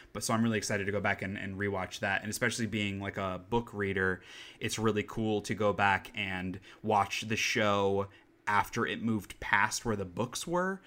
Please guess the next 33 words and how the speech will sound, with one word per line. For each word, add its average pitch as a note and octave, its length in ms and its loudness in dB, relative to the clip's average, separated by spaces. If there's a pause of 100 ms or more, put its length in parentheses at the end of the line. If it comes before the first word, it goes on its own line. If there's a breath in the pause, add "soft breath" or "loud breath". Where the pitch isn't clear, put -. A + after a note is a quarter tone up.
(120)
because, A2+ 300 2
like, G2 280 -2
there B2+ 120 4
were A2+ 80 4
so A2+ 200 0
many A2 160 2
things A2 280 0
that F#2 120 -2
happened G2+ 340 2
that G2+ 120 -6
were, G2+ 140 -2
like, F2 340 -8
surprising G#2+ 960 0
and G2+ 80 -2
that G2 160 -2
I G2 80 -4
didn't, G2+ 480 -4 (380 soft breath)
like, A2 120 2
I G#2+ 60 4
didn't A2 280 0
see G#2+ 240 -4
coming G#2 460 -2
because G2 300 -2
it G2 120 -4
had, F#2+ 200 -4
it G2+ 140 -6
didn't F#2+ 180 -2
happen F#2+ 340 -4
that G#2 120 -2
way G2+ 140 -2
in F#2+ 80 -6
the F#2 60 -8
books. G#2+ 440 -2